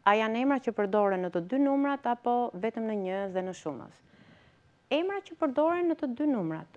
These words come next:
është emri Uj, është emri Truri dhe emri Shaka. Emër, emra që përdoren kryesisht në numrin njëjës, pasi kemi thënë që ndonjëherë,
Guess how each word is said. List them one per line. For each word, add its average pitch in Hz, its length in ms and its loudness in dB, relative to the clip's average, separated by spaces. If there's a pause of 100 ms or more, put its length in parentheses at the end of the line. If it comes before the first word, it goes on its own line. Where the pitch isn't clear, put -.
është 262 240 -4
emri 311 240 2
Uj, 202 300 2 (1000)
është 226 240 -2
emri 220 240 0
Truri 180 460 -2 (540)
dhe 294 200 0
emri 277 240 0
Shaka. 170 380 -2 (1000)
Emër, 349 380 0 (180)
emra 349 320 -2
që 302 160 -10
përdoren 302 480 4
kryesisht 285 680 2
në 320 100 6
numrin 254 320 2
njëjës, 151 400 0
pasi 240 240 2
kemi 254 240 0
thënë 262 220 0
që 233 80 0
ndonjëherë, 226 880 2